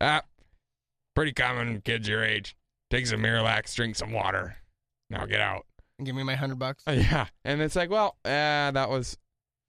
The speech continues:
Speaker 1: you could, I would, I would say, uh, that was some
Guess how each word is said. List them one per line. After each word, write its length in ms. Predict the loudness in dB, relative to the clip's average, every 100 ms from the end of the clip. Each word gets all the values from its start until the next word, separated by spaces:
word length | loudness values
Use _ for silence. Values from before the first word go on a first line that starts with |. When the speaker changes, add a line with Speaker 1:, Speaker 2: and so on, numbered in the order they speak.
| _ _ _ _ _ _ _ _ _ -4
Speaker 1:
you 120 | 0
could, 200 | 0 -2 -6 0
I 120 | 0
would, 140 | 2 0
I 140 | 2
would 180 | 2 0
say, 400 | 0 2 2 2
uh, 360 | 2 2 0 -2 -8 _ _ _ _ _ -4
that 60 | -2
was 180 | 0
some 380 | 0 0 -2 -4